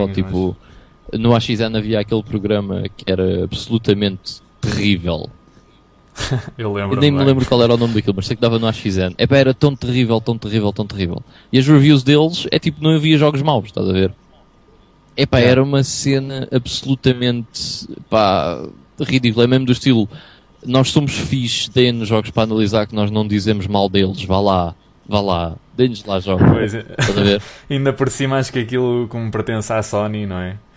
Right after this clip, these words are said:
Speaker 2: Ah, era?
Speaker 1: Eh, qualquer, pois, eu acho que
Speaker 2: Ah,
Speaker 1: sim.
Speaker 2: não sabia.
Speaker 1: Eh, não tenho a certeza, mas eu acho que aquilo é tipo uma,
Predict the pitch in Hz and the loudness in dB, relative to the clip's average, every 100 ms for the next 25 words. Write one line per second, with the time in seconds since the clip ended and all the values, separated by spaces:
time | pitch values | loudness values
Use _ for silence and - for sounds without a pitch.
0 | - - 101 104 113 104 98 95 92 98 | -20 -8 -2 2 2 2 0 -4 -8 -2
1 | 110 104 120 110 113 - 113 123 123 131 | -2 0 0 -2 -6 -16 -10 -2 0 2
2 | 131 123 - 113 117 107 101 98 95 101 | 2 0 -6 -2 0 0 0 0 -2 -4
3 | 98 98 101 113 113 120 117 113 120 113 | -6 -8 -10 -6 -4 -2 -2 -2 -2 -2
4 | 113 110 110 110 113 107 107 113 104 104 | -2 -2 -2 -2 -4 -6 -8 -6 -4 -2
5 | 101 104 92 101 95 92 90 | -4 -8 -10 -10 -8 -8 -10